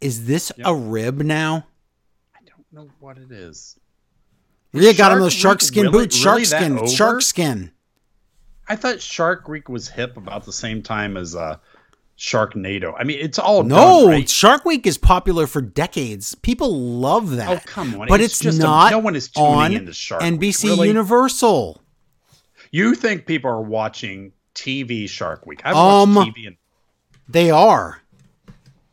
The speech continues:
Speaker 2: Mm.
Speaker 1: Wait to see the ratings for this past week. It's Shark Week
Speaker 2: Okay,
Speaker 1: all over the
Speaker 2: next
Speaker 1: place.
Speaker 2: week I want Shark Week ratings.
Speaker 1: Okay. I'm not saying they win everything. I'm saying people
Speaker 2: No,
Speaker 1: are
Speaker 2: I'm
Speaker 1: watching.
Speaker 2: just saying, I, who is <laughs> watching this?
Speaker 1: Patrick says,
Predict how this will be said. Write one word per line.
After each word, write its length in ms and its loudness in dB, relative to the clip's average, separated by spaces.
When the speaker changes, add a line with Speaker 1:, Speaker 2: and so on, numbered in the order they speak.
Speaker 2:
Mm. 840 -16
Speaker 1:
Wait 140 -6
to 80 -2
see 140 -2
the 120 0
ratings 400 0
for 100 -10
this 140 -8
past 320 -6
week. 200 -6
It's 140 -8
Shark 320 -4
Week 100 2
Speaker 2:
Okay, 120 2
Speaker 1:
all 140 2
over 140 -2
the 60 -4
Speaker 2:
next 140 -2
Speaker 1:
place. 120 -6
Speaker 2:
week 200 -4
I 120 -6
want 260 -10
Shark 400 -12
Week 160 -18
ratings. 400 -20
Speaker 1:
Okay. 160 -6
I'm 80 -6
not 220 0
saying 220 -2
they 100 -2
win 300 -4
everything. 420 -6
I'm 100 -2
saying 320 -4
people 300 -8
Speaker 2:
No, 80 -4
Speaker 1:
are 180 -2
Speaker 2:
I'm 60 -4
Speaker 1:
watching. 160 -8
Speaker 2:
just 140 -10
saying, 180 -4
I, 160 -8
who 220 -16
is 220 -14
<laughs> 0 -
watching 640 -10
this? 500 -16
Speaker 1:
Patrick 500 2
says, 360 0